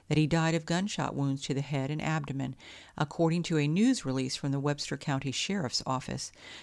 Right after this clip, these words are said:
The release stated, "Since the initial call on December twenty-sixth, twenty sixteen, detectives and agents have followed up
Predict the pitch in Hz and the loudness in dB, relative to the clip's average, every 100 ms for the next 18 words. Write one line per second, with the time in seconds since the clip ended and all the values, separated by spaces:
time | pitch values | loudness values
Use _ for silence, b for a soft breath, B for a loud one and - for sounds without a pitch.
0 | B 160 151 160 185 - - 160 147 165 | B 2 4 4 4 2 2 2 2 0
1 | B B - - 226 220 - 160 165 156 | B B -4 4 6 4 0 2 2 2
2 | 165 220 208 180 - 143 135 147 156 143 | 2 2 0 -2 0 2 2 2 0 0
3 | - 156 143 139 - - - - 156 143 | 0 0 0 -2 -8 -16 -10 -2 0 0
4 | 139 - 214 - - 139 131 135 - - | -4 2 2 0 -4 -2 0 -2 -4 -6
5 | - 143 135 180 B B B B B 147 | -4 0 0 -2 B B B B B -4
6 | 143 156 143 175 165 156 165 156 175 160 | 0 0 0 -2 0 0 0 2 0 2
7 | 139 135 151 - 143 147 147 - | 0 -2 -6 -2 2 2 2 0